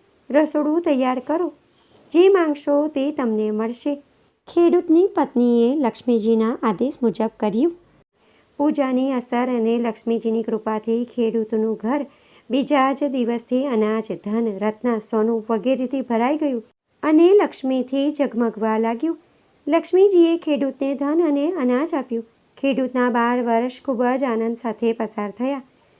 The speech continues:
બાર વર્ષ પછી શ્રાપની અવધિ પૂરી થઈ, ત્યારે વિષ્ણુજી લક્ષ્મીજીને લેવા આવ્યા અને લક્ષ્મીજી વિદાય લેવા તૈયાર થયા, ત્યારે ખેડૂતે તેમને મોકલવાની ના પાડી.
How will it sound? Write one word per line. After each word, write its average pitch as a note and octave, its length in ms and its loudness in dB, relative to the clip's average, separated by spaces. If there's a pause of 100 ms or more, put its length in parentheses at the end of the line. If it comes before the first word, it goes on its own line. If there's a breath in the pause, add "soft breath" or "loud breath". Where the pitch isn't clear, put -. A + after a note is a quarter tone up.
(260 soft breath)
બાર D#4 260 4
વર્ષ E4 380 -2
પછી C#4+ 500 -2 (420)
શ્રાપની A#3+ 460 0
અવધિ A3+ 420 -2
પૂરી A3+ 320 -2
થઈ, C4+ 280 -2 (440 soft breath)
ત્યારે C#4+ 340 2
વિષ્ણુજી C4 880 -2
લક્ષ્મીજીને A3+ 760 0
લેવા G#3 280 -2
આવ્યા G#3+ 340 -2
અને A3+ 320 0
લક્ષ્મીજી G#3+ 800 -2 (360 loud breath)
વિદાય C4 400 0
લેવા A#3 280 0
તૈયાર A#3 340 -2
થયા, D#4+ 400 -4
ત્યારે A#3 300 0
ખેડૂતે A#3 640 -2
તેમને G#3+ 460 0
મોકલવાની G3+ 580 -4
ના G#3 180 -2
પાડી. A#3 320 -6